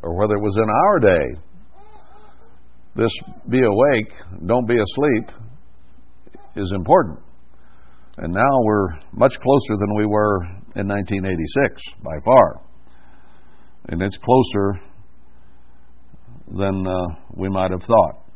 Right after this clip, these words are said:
Some think now in the church that it's three, four hundred years off. I, I don't, I don't see how they can reason that way. I, when you look at the world the way it is, it's about to fly apart,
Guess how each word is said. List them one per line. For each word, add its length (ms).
Some 220
think 240
now 220
in 60
the 140
church 300
that 140
it's 260
three, 180
four 180
hundred 180
years 220
off. 320
I, 60
I 300
don't, 220
I 100
don't 260
see 120
how 300
they 140
can 360
reason 560
that 240
way. 240
I, 640
when 120
you 120
look 120
at 120
the 80
world 380
the 120
way 100
it 60
is, 640
it's 120
about 300
to 80
fly 320
apart, 460